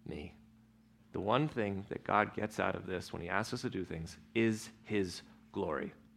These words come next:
God does not share glory. He is to be glorified. That is part of our life, and we do this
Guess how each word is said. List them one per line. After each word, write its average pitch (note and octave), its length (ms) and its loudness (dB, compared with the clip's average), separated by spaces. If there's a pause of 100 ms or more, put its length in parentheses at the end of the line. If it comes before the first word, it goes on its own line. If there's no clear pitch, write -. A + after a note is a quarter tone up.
(720)
God G#2 280 6
does G#2 280 2
not F#2 240 0
share F2+ 320 -2 (340)
glory. C2+ 320 -6 (1700)
He G2+ 160 2
is G2 180 2
to - 80 -6
be G2 120 -4
glorified. F2 580 -6
That F#2+ 100 -4
is F#2+ 100 -8
part F#2 240 -2
of F#2+ 100 -2
our G#2 60 2
life, G2 260 -2
and F#2+ 80 -4
we F#2+ 80 -4
do G#2 200 -2
this G#2 220 -2